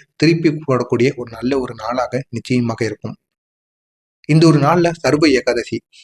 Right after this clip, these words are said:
இந்த சர்வ ஏகாதசி இரவு நம்ம தூங்குவதற்கு முன்னாடி ஒரு டம்ளர்ல தண்ணீர், அதோடு சில சின்ன பொருட்கள் நம்பிக்கையோட வைத்து தூங்கினோம் அப்படின்னா,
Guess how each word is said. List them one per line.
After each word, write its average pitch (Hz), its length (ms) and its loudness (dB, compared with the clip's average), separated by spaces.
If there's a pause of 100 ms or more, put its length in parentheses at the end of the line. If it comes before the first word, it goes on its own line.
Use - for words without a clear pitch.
(140)
இந்த 127 140 -2
சர்வ 160 360 4
ஏகாதசி 139 500 0
இரவு 131 320 0 (340)
நம்ம 135 340 2
தூங்குவதற்கு 185 640 4
முன்னாடி 120 380 -8 (140)
ஒரு 123 220 2
டம்ளர்ல 131 520 2
தண்ணீர், 117 400 -4 (400)
அதோடு 151 340 6 (120)
சில 135 280 2
சின்ன 165 320 0
பொருட்கள் 127 440 0 (300)
நம்பிக்கையோட 160 600 4
வைத்து 135 280 0
தூங்கினோம் 131 420 -2
அப்படின்னா, 113 320 -6